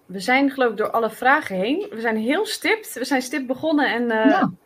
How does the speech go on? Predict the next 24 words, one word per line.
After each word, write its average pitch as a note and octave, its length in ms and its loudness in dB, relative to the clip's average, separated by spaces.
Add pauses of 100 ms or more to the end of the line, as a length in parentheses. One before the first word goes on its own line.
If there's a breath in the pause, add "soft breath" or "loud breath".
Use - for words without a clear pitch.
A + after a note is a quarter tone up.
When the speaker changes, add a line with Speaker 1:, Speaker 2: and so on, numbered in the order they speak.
Speaker 1:
precies E4+ 400 -2
een D4 160 0
uurtje C4+ 300 0
verder. C#4+ 320 -2
Hartstikke C#4+ 480 -4
leuk. C4+ 380 -4 (580 loud breath)
Ehm, B3+ 460 2 (680)
ja, G#3+ 160 2
mooie C#4+ 340 2
vragen D4 500 -4
ook C#4 120 -6
weer C#4 180 -2
gekregen. B3+ 720 -6
Ik C#4 80 -8
vind B3 120 -6
dat A3+ 140 -4
heel B3 200 0
leuk A#3+ 280 -2
om G#3 140 -6
ook, G#3 200 -4
hè, A3 160 0
die A3 140 -6
interactie, G#3+ 760 -8 (420 soft breath)
eh, G3 360 -8